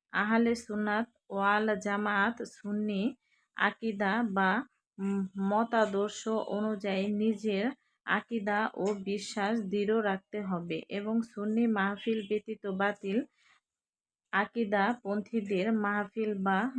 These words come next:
জলসায় অংশগ্রহণ করা যাবে না। তরিকতের বিধিবিধান পূর্ণাঙ্গভাবে আদায় ও পালন করে চলতে হবে এবং হকুল্লাহ ও আল্লাহর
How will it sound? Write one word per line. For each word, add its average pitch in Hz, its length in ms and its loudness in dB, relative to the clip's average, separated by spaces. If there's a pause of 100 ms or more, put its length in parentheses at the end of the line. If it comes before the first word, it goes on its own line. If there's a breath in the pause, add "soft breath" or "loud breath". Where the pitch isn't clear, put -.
জলসায় 202 580 -2
অংশগ্রহণ 208 680 -2
করা 214 280 2
যাবে 160 320 -2
না। 156 160 -6 (2250 soft breath)
তরিকতের 240 560 2
বিধিবিধান 208 800 0 (300)
পূর্ণাঙ্গভাবে 226 1040 2 (220)
আদায় 208 420 0
ও 202 140 0
পালন 214 400 -2
করে 220 280 -4
চলতে 214 360 -6
হবে 180 400 -2 (500 loud breath)
এবং 202 400 -2 (640)
হকুল্লাহ 214 680 2 (160)
ও 202 100 -4 (200)
আল্লাহর 208 580 0